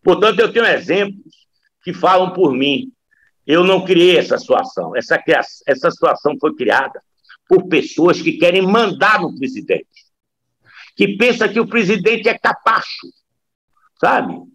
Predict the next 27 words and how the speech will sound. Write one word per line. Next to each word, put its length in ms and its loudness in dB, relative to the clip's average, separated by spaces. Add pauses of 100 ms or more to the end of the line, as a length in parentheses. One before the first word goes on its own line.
(380)
Quer 160 2
mandar 540 0
no 140 -6
presidente. 500 -6
Ó, 80 2
gente 320 -2
que 100 0
liga 300 2
pro 120 2
outro 220 -2
clube 160 -6
pra 120 0
dizer 180 0
que 80 -14
não 120 -2
manda 200 -2
o 60 -10
dinheiro 240 2
pro 120 -8
clube, 240 -6
quer 140 -2
mandar 280 2
no 120 -6
presidente, 640 0
não 120 -2
é 40 0
não? 240 -2